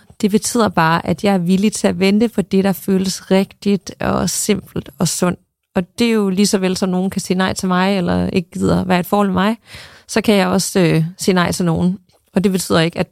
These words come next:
øh, jeg er afstumpet og, øh, ikke giver folk ekstra chancer, og aldrig nogensinde, eller tror, at græsset er grønnere på den anden side. Det handler slet ikke om det. Det handler om, for mit vedkommende, jeg skal ikke kunne tale for andres vegne, men jeg er virkelig villig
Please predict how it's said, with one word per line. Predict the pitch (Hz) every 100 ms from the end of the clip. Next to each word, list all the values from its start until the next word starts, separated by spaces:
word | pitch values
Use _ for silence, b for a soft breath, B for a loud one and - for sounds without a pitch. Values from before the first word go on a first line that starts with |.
| -
øh, | 165
jeg | 170
er | 160
afstumpet | 165 175 196 170 175 180
og, | 175 170 B B B B B B 185
øh, | 165
ikke | 170 170 185
giver | 175 165
folk | - 180 -
ekstra | 165 - 180
chancer, | 165 160 151 160 -
og | 165 - -
aldrig | 190 185 180
nogensinde, | 160 160 - 165 160 156
eller | 156
tror, | - 190 165
at | - -
græsset | - 160 -
er | 165
grønnere | - 160 160
på |
den | -
anden | 160 170
side. | -
Det | 175
handler | 175 175
slet | - 165
ikke | 160
om |
det. | 156 160 B B B B B _ _ -
Det | 185
handler | 185 196
om, | - 185 175 _ _ _ _ -
for | 160
mit | 185 240
vedkommende, | 214 208 - 190 -
jeg | 180
skal | -
ikke | 180
kunne | - -
tale | 208 185
for | -
andres | 180 208 190
vegne, | 175 170
men | 170 160
jeg | 175 165
er | 185
virkelig | 165 165 185 175 - 156
villig | 156 156 165